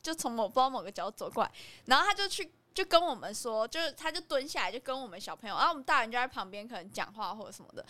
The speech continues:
然后他就跟我们说，“哦，他可以帮我们把那个章盖满，然后一个章是好像一百块还两百块，然后就可以让你去换那个玩具。”然后我们就说，“哎，真的假的？”然后我们就要准备给他盖的时候。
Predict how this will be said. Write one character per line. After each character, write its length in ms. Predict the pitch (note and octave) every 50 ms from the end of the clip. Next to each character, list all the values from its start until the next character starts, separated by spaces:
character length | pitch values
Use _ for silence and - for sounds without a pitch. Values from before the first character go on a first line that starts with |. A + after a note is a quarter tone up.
| - - - - C4+ -
然 140 | G#3 G#3+
后 60 | A#3+ D4+
他 80 | D#4
就 60 | F4+
跟 120 | E4+ F#4 F4+
我 60 | D#4+
们 160 | C4 A#3+ G#3+
说 280 | B3 - C4 B3 B3+ D4 - - - _ _
，“哦， 200 | F#4 F#4 F4+ F#4 - - - _
他 160 | - - F4+
可 160 | - - G#4+
以 80 | D#4+ C4
帮 240 | B3 - C4+ C#4+ D4+
我 60 | C4+
们 200 | A3+ G#3 G3+ G#3
把 160 | - G3+ F3
那 80 | G#3+ C4
个 100 | C4 B3+
章 460 | B3+ _ - - B3 A3+ A3+ A3+ B3+ C4+ -
盖 260 | - C4+ G#3 G3 F#3
满， 260 | F3+ G#3 C3+ A#2 - - _ _ _
然 120 | - A3 A#3
后 80 | D4+ - -
一 80 | - C#4+
个 140 | - - C4+ B3+
章 360 | - - D4 B3+ B3+ C4+ C#4+
是 140 | D4 D#4 C#4+
好 220 | C4 A3+ F#3+ G3
像 100 | A3 A3+
一 100 | - E4
百 240 | D#4+ - A#3 G3+ -
块 220 | - - C4 A#3
还 120 | A#3 G#3+ G3
两 200 | G3 F#3 F#3+ A3
百 180 | A#3+ G3+ -
块， 220 | - - C4 G3+ F3+
然 100 | E3 D#3
后 80 | F#3+ G#3+
就 160 | A#3 - D4
可 140 | - D#4 C4
以 40 |
让 220 | A3 G#3 B3 B3 A3+
你 80 | F#3+
去 160 | - - - A#3
换 280 | A#3 - C4+ A3 G3
那 100 | G3+ G#3
个 100 | F#3+ G3+
玩 200 | - F#2+ A#2 F#2+ - -
具。” 240 | - - - - - - - - - - -
然 140 | - A3+ B3+
后 100 | D4 F4
我 60 | F4
们 180 | D4+ B3 A3+ G#3+
就 80 | A#3 C4+
说 180 | - D4+ D4+ - _
，“哎， 80 | G#4+ A#4+ C#5 C#5 - - _ -
真 220 | - A#4+ A#4+ B4
的 60 | B4
假 240 | - G4+ F4+ E4 D4+
的？” 320 | C#4+ D#4+ D#4 C4+ A3+ - - _ _ _
然 100 | - A#3+
后 100 | C4+ D#4
我 40 | D4+
们 180 | C#4 A#3+ A3+ A3+
就 80 | B3
要 160 | C4+ C4 C4
准 220 | C4+ - B3 F3+ G3+
备 140 | A#3 G#3 A3+
给 80 | G#3
他 120 | F3 F#3+ G3
盖 280 | - _ - C4 B3 A3+
的 140 | G#3+ G3
时 180 | G#3+ - - G#3+
候。 260 | A#3 B3+ C#4 A3+ -